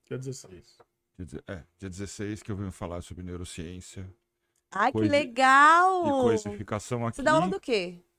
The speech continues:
Speaker 2: Eu dou aula de engenharia de materiais, língua portuguesa, mas eu sou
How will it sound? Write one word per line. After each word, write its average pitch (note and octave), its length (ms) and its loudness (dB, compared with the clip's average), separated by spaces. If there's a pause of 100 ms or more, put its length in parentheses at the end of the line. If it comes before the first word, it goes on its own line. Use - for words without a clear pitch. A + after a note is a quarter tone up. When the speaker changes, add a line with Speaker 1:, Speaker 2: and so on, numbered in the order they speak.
(320)
Speaker 2:
Eu F#2 60 -18
dou G#2 100 -8
aula G#2+ 100 -8
de G2 80 -12
engenharia G2 300 -8
de F#2+ 80 -12
materiais, F#2+ 600 -8
língua G2 160 -12
portuguesa, G2+ 760 -12 (440)
mas G2+ 200 -12
eu A2 100 -14
sou G2 680 -16